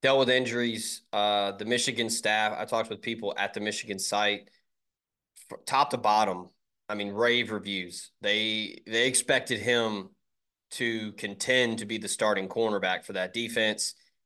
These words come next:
Had some injuries that popped up. He was in a walking boot, missed four games in twenty twenty-three. But, I mean, the proof is there. Uh, Bruce Feldman listed him on his freaks list for twenty twenty-three. He is a, just an athletic,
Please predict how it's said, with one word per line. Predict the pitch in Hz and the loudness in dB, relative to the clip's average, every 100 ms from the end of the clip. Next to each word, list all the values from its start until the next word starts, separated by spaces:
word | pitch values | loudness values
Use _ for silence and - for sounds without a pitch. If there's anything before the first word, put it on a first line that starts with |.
| - | -4
Had | 101 | -4
some | - 107 | -2 0
injuries | 117 107 110 110 | 0 -2 -4 -4
that | 110 - | -6 0
popped | 104 101 113 | 0 2 2
up. | 104 107 | 0 -2
He | |
was | 107 101 | -6 -4
in | 104 | -2
a | |
walking | 98 95 95 110 104 | 0 2 2 -2 -6
boot, | 104 104 92 | -6 -6 -6
missed | 104 - | -8 -6
four | 107 107 | -4 -4
games | 101 101 101 104 101 | -2 0 0 -2 -8
in | |
twenty | 95 104 104 | -8 -8 -6
twenty-three. | - 101 - 104 104 101 _ _ _ _ | -6 -8 -6 -6 -6 -8 _ _ _ _
But, | 110 107 - - _ - - - - _ | 2 2 -2 -14 _ -20 -20 -20 -20 _
I | 104 | -4
mean, | 107 | -4
the | 104 | -4
proof | - 139 139 - | 0 2 2 -2
is | 127 104 | -4 2
there. | 113 117 117 113 113 - | 4 6 4 2 -2 -8
Uh, | 90 | -10
Bruce | 101 127 123 | -4 -2 0
Feldman | 127 120 117 110 | 2 2 2 0
listed | 113 113 110 | -2 -2 0
him | 113 | 0
on | 107 104 | 0 -2
his | - | -4
freaks | 120 113 117 | -4 -2 -2
list | 110 101 107 107 | -2 -2 -4 -4
for | 107 | -6
twenty | - 110 | -4 -4
twenty-three. | 104 110 104 104 104 104 101 _ _ _ _ _ | -2 -4 -4 -4 -4 -4 -4 _ _ _ _ _
He | 120 123 | -2 0
is | 120 117 | 2 4
a, | 107 104 104 101 98 - _ _ _ _ _ _ _ - | 4 4 2 -2 -8 -18 _ _ _ _ _ _ _ -12
just | 113 107 | -8 -4
an | 104 - | -4 -4
athletic, | 104 120 - 117 117 107 - | 0 0 0 -2 0 0 -2